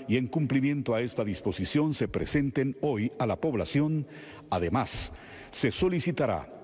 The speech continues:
como lo establece la Ley de Orden Público, la colaboración de los medios de comunicación social o medios de difusión para que se publique en los mismos la presente disposición presidencial.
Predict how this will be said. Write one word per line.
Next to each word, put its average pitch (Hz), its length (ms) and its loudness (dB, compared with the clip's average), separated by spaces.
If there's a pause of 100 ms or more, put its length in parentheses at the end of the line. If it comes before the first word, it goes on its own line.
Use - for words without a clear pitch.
(140)
como 90 200 0
lo 92 60 2
establece 107 500 2
la 98 120 2
Ley 110 180 2
de 101 80 0
Orden 95 340 0
Público, 135 540 2 (460)
la 98 180 2
colaboración 92 720 2
de 143 80 2
los 98 180 -2
medios 131 340 2
de 131 120 0
comunicación 120 640 2
social 120 440 2
o 95 80 2
medios 120 400 2
de 120 100 2
difusión 113 680 2 (460)
para 123 160 2
que 131 100 0
se - 160 0
publique 143 560 4
en 127 80 4
los 113 220 0
mismos 156 580 0 (280)
la 101 200 2
presente 127 560 2
disposición 101 720 2
presidencial. 92 840 0